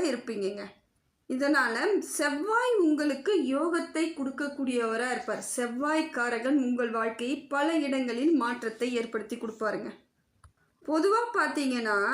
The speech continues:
மிருகசீரிடத்துக்கு சனி தசை நல்ல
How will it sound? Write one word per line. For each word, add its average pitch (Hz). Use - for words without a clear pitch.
மிருகசீரிடத்துக்கு 262
சனி 285
தசை 262
நல்ல 285